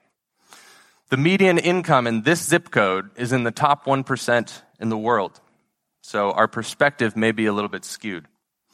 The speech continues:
Regardless, it's possible to not be rich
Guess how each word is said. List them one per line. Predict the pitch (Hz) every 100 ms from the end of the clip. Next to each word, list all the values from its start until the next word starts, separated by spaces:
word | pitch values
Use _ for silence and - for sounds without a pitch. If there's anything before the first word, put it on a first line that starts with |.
| - - - - - - _ _ -
Regardless, | 147 208 247 180 143
it's | 147 156
possible | - 185 208 170 151 131 123
to | - 151
not | 127 143 208 147
be | 165 160
rich | 160 135 113 - -